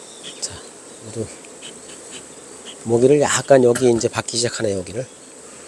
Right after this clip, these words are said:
그리고 완전 봉판이에요. 식량을 좀 넉넉하게 준 편인데 그래도 아직 산란이 많으네요. 벌이 좋으면 산란을,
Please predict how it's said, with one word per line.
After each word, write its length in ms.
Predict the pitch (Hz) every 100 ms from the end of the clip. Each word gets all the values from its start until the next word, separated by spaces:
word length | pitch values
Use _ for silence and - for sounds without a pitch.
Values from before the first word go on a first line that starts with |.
| - -
그리고 140 | 110
완전 220 | 107 110 107
봉판이에요. 580 | 117 - 107 98 123 143 - - - - - - - - - - - - - - - - - - - - - - - - - - - - - - - - - - - - - - - - - - -
식량을 460 | - 180 165 170
좀 100 | 170
넉넉하게 400 | 139 135 143 156
준 160 | 156 131
편인데 440 | 135 131 127 170 101 - - - - - - - - -
그래도 480 | - 123 139 143 117
아직 280 | 107 113 135 - -
산란이 360 | - - 147 151
많으네요. 420 | 101 101 87 85 - - - - - - - - - - - -
벌이 200 | 139 170
좋으면 320 | 180 180 190
산란을, 600 | 180 208 190 185 190 117